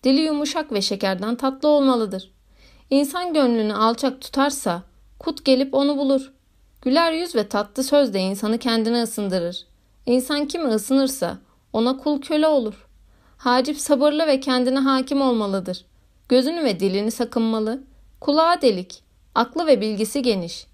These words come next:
Tavır ve hareketleri makul. Özü ve sözü doğru olmalıdır. Dikkat edersen devlet hizmetleri içinde en incesi hacipliktir. Haciplik için gerekenleri bir şair anlatmıştır. "Şu on şey hacipte bulunmalıdır.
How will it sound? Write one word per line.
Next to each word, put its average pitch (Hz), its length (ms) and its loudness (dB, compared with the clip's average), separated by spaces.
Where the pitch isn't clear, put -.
Tavır 320 280 0
ve 294 120 2
hareketleri 233 720 0
makul. 214 460 -2
Özü 277 280 0
ve 254 100 4
sözü 220 340 -2
doğru 294 300 6
olmalıdır. 240 720 0
Dikkat 302 320 -2
edersen 339 600 0
devlet 277 380 4
hizmetleri 302 500 0
içinde 214 320 -2
en 285 240 0
incesi 220 400 -2
hacipliktir. 240 960 -2
Haciplik 247 560 0
için 226 280 -2
gerekenleri 202 680 -2
bir 262 120 0
şair 269 380 0
anlatmıştır. 214 840 -6
"Şu - 180 -4
on 349 280 2
şey 240 320 0
hacipte 240 600 0
bulunmalıdır. 254 760 0